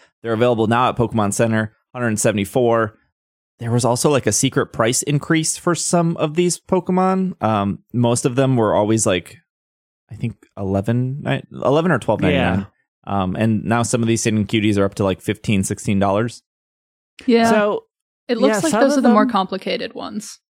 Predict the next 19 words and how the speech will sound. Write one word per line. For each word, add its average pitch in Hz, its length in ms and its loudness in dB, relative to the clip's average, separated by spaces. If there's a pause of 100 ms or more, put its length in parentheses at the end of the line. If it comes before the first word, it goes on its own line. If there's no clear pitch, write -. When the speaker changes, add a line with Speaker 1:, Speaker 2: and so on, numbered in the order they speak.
(120)
Speaker 2:
And 196 260 0
they 196 140 2
look 165 280 -2
bigger. 110 540 -4 (300)
Speaker 3:
Yeah. 208 160 0
Speaker 2:
Like, 147 260 -2
the 143 60 -2
Zekrom 147 760 -2
is 127 200 -4
six - 280 -6
inches 104 640 -6 (300)
for 120 100 -4
fourteen 110 400 -4
ninety-nine. 101 720 -6 (640)
Uh, 110 400 -2
the 110 160 -6
Bisharp 139 500 -4 (140)
is 110 240 -4
six - 640 -10